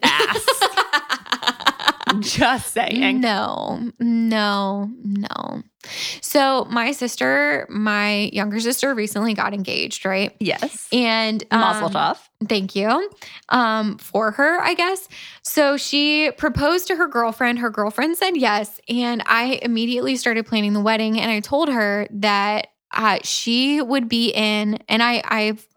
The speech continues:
Speaker 2: I'm fully aware that my intentions for her wedding are not t-, gonna come to fruition. But, uh, I'm really enjoying the fantasy of what I'm creating in my mind. So I told her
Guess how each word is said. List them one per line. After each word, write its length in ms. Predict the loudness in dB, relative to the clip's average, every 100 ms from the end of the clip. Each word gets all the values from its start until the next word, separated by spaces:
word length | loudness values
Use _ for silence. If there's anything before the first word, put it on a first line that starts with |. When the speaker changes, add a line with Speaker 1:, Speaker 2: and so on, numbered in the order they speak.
| 0
Speaker 2:
I'm 160 | 0
fully 280 | 0 2 2
aware 440 | 2 0 0 0 0
that 300 | 0 0 -2
my 300 | -2 0 -2
intentions 760 | -2 -2 0 0 -2 -2 -2
for 80 | -2
her 160 | 0 2
wedding 280 | 0 0
are 60 | -2
not 240 | -2 -2
t-, 60 | -4
gonna 380 | -10 -4 -4 -2
come 180 | -4 -6
to 140 | -6
fruition. 540 | -6 -6 -4 -4 -4 -6 -8 -6 -4 -4 -6 -10 -18 _
But, 440 | -2 4 4 4 0 2
uh, 180 | 2 2
I'm 200 | 2 0
really 220 | 0 2
enjoying 540 | 0 0 0 0 0
the 80 | -2
fantasy 680 | -2 -4 -4 -4 -2 -2 -2 -6 -8 -2
of 200 | 0 0
what 160 | 0
I'm 120 | 0
creating 460 | -4 -4 -2 -2 -2
in 80 | -2
my 80 | 0
mind. 380 | 0 0 -4 -8
So 340 | -2 0 2
I 160 | 2 -2
told 500 | -4 -6 -2 0 -2
her 460 | -2 -2 -2 -2